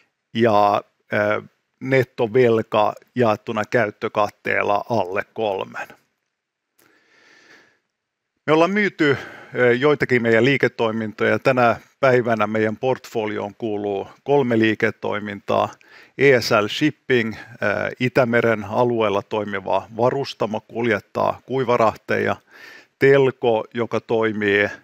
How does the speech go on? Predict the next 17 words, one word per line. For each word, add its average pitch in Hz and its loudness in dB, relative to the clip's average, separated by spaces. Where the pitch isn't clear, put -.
eh, 107 -2
kemikaalien, 113 2
muovien 110 0
ja 98 0
voiteluaineiden, 110 0
eh, 110 -6
aineiden 107 -2
arvoketjussa. 107 -2
Ja, 117 0
ja 123 4
Leipurin, 113 0
joka 110 -6
palvelee 107 2
leipomoja 110 0
ja 104 0
elintarviketeollisuutta 104 -4
raaka-aineilla. 104 -4